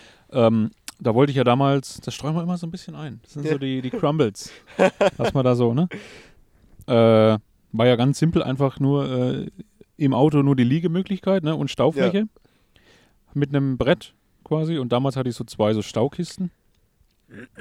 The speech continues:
Speaker 1: Äh, links und rechts. Und dann hast du halt quasi im Kofferraum eine Fläche gehabt.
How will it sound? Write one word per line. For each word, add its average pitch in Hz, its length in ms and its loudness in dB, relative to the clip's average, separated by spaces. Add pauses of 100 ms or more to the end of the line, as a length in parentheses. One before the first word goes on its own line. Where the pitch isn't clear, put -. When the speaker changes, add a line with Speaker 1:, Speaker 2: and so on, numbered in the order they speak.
(200)
Speaker 1:
Äh, 117 140 -2
links 123 180 -2
und 123 80 -6
rechts. 135 300 -4
Und 120 120 -4
dann 120 240 0
hast 113 220 -2
du - 20 -4
halt 110 120 -2
quasi 110 160 -2
im 110 40 -12
Kofferraum 143 320 -4
eine 147 100 -6
Fläche 147 260 -4
gehabt. 147 320 -4